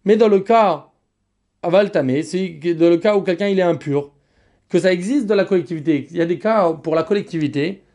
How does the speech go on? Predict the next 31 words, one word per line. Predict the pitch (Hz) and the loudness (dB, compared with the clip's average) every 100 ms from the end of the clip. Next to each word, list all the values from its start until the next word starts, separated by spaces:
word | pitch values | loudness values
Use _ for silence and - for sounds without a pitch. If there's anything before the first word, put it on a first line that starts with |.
| _ - | _ -2
même | 196 190 | 0 0
si | 170 | -4
tout | 202 | -4
le | |
monde | 208 196 | 0 2
est | 175 | 2
impur, | 160 147 175 233 262 - _ _ _ | 2 0 0 0 0 -6 _ _ _
pour | 147 | -2
certains | 170 175 185 | 0 0 0
sacrifices, | 175 - 135 226 233 - _ _ | -2 -4 -2 -2 -2 -14 _ _
ça | - 160 | -2 0
peut | 151 | 2
être | 208 | 2
amené | 185 170 196 180 | 2 2 2 2
par | 180 160 | 0 -2
des | 165 | 0
kohanim | 165 165 190 | 0 0 -4
qui | 147 | -4
sont | 165 | -2
impurs. | 151 139 131 - _ _ _ _ _ | -2 0 -4 -4 _ _ _ _ _
Donc, | 160 196 - - _ _ _ _ _ | 0 0 0 -16 _ _ _ _ _
là-bas, | 185 196 285 254 | 0 2 2 2
hein, | |
Mashvé | 226 214 202 302 | 0 -2 -2 -4
Shiraim, | 262 262 247 220 | -2 -2 -2 -2
ça | - | -6
sera | 180 220 | -4 -4
différent. | 226 220 226 226 214 _ _ _ _ | -2 -4 -2 -2 -4 _ _ _ _
Là-bas, | - 180 262 233 254 - _ _ _ _ _ _ _ _ _ - | -2 2 2 2 -2 -8 _ _ _ _ _ _ _ _ _ -20
ça | 151 180 | -2 0
donnera | 170 185 185 247 226 240 | 0 -2 0 2 2 -2